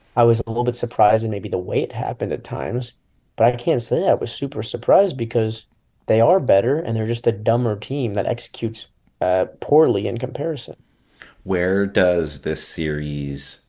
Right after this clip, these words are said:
Speaker 2: put Jaylen Brown in terms of the, the Blazers' sights?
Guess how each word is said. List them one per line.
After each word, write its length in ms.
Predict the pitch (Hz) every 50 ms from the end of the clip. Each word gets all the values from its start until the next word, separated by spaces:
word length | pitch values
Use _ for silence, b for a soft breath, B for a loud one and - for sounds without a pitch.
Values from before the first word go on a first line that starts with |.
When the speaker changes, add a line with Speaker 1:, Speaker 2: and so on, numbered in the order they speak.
| _ _ _ _ _ _ _ _ _ _ _ _ _ _ _ _ _ _ _ _ _ _ - - -
Speaker 2:
put 280 | - 95 85 - 73
Jaylen 500 | 71 69 76 71 71 71 73 71 69 65
Brown 560 | 65 65 65 65 65 64 65 64 64 62 62 -
in 100 | 71 71
terms 360 | 67 - 71 67 65 60 62
of 300 | 64 64 60 60 60 65
the, 320 | 69 67 64 60 57 - -
the 80 | - 67
Blazers' 880 | 65 - 69 69 69 65 64 69 62 64 62 60 58 - - - - _ _ _ _ _ _ _ _ _ _ _ _ _ _ _ _ _ _ _ _
sights? 640 | - - - 62 55 50 50 - - - - -